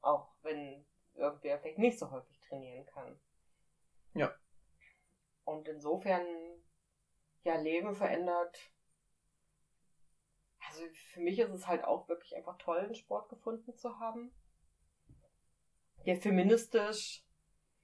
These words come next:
Speaker 1: linksradikal, <laughs>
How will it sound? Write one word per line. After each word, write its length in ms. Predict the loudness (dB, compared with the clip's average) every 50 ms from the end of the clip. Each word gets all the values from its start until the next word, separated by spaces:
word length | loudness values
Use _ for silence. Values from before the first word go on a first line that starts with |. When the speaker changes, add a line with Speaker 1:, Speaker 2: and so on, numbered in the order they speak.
| _ _ _ _ _ _ _ _
Speaker 1:
linksradikal, 1500 | 0 0 2 2 0 -2 10 10 10 10 10 6 0 -2 2 4 8 10 12 12 12 12 12 12 12 12 12 12 12 12 12
<laughs> 920 | 12 12 12 12 12 12 12 12 12 12 12 12 12 12 12 12 12 10